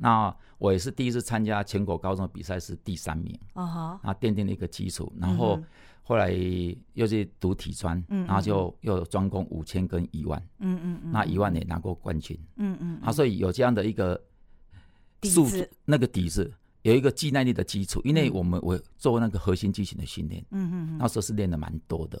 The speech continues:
Speaker 2: 嗯。
Speaker 1: 嘿，做基础，
Speaker 2: 嗯。
Speaker 1: 然后才奠定说以后在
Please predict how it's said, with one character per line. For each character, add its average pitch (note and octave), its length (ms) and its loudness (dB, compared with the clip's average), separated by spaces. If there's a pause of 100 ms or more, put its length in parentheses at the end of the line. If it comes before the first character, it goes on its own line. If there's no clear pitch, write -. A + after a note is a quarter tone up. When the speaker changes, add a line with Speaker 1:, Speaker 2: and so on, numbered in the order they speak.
(120)
Speaker 2:
嗯。 E3+ 380 -4
Speaker 1:
嘿， - 220 -12 (260)
做 C3 140 4
基 G#2 240 0
础， - 280 -6 (360)
Speaker 2:
嗯。 F3 140 -6
Speaker 1:
然 F2+ 100 0
后 G2+ 180 2
才 F#2+ 180 -4 (500)
奠 G#2 140 4
定 G2+ 100 2
说 G2 200 -2
以 D#2 160 -4
后 F#2 180 -2
在 F2 260 -2